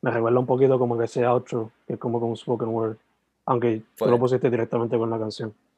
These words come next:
Speaker 1: Pero
Speaker 2: Pues qué
Speaker 1: antes de
Speaker 2: extraño.
Speaker 1: sí, pero antes de llegar a eso,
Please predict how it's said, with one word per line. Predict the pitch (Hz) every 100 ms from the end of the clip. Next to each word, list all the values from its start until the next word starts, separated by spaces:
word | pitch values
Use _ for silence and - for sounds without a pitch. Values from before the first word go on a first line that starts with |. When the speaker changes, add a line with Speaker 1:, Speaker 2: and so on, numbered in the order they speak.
| _ - - _ -
Speaker 1:
Pero | 123
Speaker 2:
Pues | 123
qué | 120
Speaker 1:
antes | 143
de | 151
Speaker 2:
extraño. | 123 117 107 - _ _ _
Speaker 1:
sí, | 120 110 - _ _ _
pero | 131 123
antes | 120 143
de |
llegar | 180 170 170
a | 131
eso, | 135 -